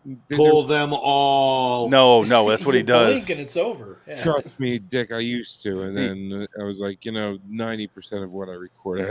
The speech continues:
Speaker 1: don't, I don't ever get to, so.
Speaker 2: That's
Speaker 3: I want intro,
Speaker 1: Yeah.
Speaker 3: outro, and then any funny lines.
Speaker 1: Which
Speaker 3: Funny
Speaker 1: there wasn't
Speaker 3: lines,
Speaker 1: any.
Speaker 3: not funny scenes.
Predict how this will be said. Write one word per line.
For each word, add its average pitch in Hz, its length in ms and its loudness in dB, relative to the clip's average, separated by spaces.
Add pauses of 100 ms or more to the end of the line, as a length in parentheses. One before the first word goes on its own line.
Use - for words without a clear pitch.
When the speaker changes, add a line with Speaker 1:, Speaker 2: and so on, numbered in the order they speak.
Speaker 1:
don't, 101 240 -10
I 95 60 -14
don't 92 300 -12 (160)
ever 90 120 -14
get 90 240 -14
to, 82 180 -18
so. 85 280 -14 (460)
Speaker 2:
That's 95 240 -20
Speaker 3:
I 131 40 2
want 131 200 4
intro, 156 320 4
Speaker 1:
Yeah. 147 180 12
Speaker 3:
outro, 143 320 4
and 117 100 -2
then 117 180 -2
any 123 300 -4 (140)
funny 123 380 -4
lines. 98 560 -4 (520)
Speaker 1:
Which 131 260 0
Speaker 3:
Funny 151 160 4
Speaker 1:
there 135 100 4
wasn't 120 140 6
Speaker 3:
lines, 104 500 0
Speaker 1:
any. - 60 -12
Speaker 3:
not - 180 0
funny 127 240 -2
scenes. 101 720 -10